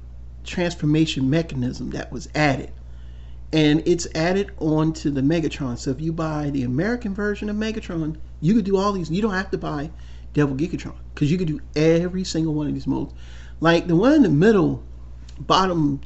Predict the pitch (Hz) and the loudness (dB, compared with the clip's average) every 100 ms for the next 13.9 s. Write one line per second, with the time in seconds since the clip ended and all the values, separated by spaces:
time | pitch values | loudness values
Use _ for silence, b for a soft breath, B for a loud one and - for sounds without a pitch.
0 | b b b b b b - - 185 185 | b b b b b b -10 0 4 6
1 | 160 135 135 139 127 151 185 170 160 160 | 4 2 2 2 2 2 4 4 4 4
2 | 165 131 160 180 185 - b b b b | 2 4 6 4 2 -6 b b b b
3 | - 160 320 240 156 147 147 139 143 - | 4 8 8 6 4 4 4 2 0 -4
4 | - 147 139 - 156 185 160 127 180 196 | 2 2 2 0 2 4 4 2 0 0
5 | 151 143 b b b b b b b - | 0 -4 b b b b b b b -10
6 | - 170 - 185 190 190 156 175 139 - | 2 2 2 2 2 2 0 0 2 4
7 | 151 185 302 370 - - 226 190 - 135 | 2 2 0 -2 -4 -10 -6 -6 -6 -2
8 | 123 123 131 147 143 156 156 185 202 - | -2 -2 -4 -2 -2 0 2 0 -2 -6
9 | 135 - 131 131 131 131 135 - 151 160 | -10 -6 -2 0 0 0 -2 -2 -2 -2
10 | - - b b b b b b - 220 | -10 -12 b b b b b b 0 2
11 | 269 349 - - 226 233 226 - - 185 | 2 -2 -6 -4 -4 -4 -6 -8 -2 2
12 | 196 208 214 220 - - 165 165 170 135 | 2 2 -2 -4 -8 -2 4 4 4 0
13 | 170 175 165 190 - 165 165 170 170 | -2 -2 -2 -4 -4 -4 0 0 -2